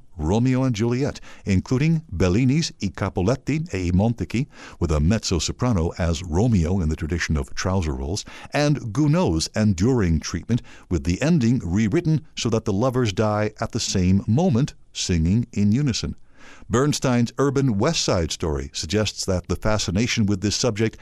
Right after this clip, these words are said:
hasn't waned in our own time. And Prokofiev's nineteen forty ballet is now recognized as a twentieth century classic, although the composer originally wrote a happy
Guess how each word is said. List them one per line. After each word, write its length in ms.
hasn't 380
waned 480
in 160
our 200
own 200
time. 400
And 280
Prokofiev's 720
nineteen 440
forty 380
ballet 560
is 140
now 200
recognized 720
as 120
a 80
twentieth 480
century 420
classic, 460
although 600
the 100
composer 580
originally 580
wrote 280
a 80
happy 560